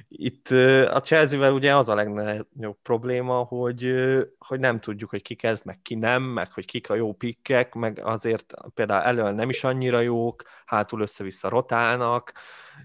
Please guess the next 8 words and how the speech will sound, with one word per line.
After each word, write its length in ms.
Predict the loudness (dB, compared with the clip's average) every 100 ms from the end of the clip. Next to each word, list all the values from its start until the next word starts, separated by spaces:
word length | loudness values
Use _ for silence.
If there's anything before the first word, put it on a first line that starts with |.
| _
és, 440 | -6 -6 -6 -8 -4
de 80 | -2
közben 380 | 0 2 0
meg 160 | 2 2
a 320 | 4 4 2
legjobb 420 | 0 -2 -6 -10
formában 720 | -12 -10 -10 -8 -10 -8 -10 -8
lévő 720 | -10 -14 -14 -14 -12 -12 -14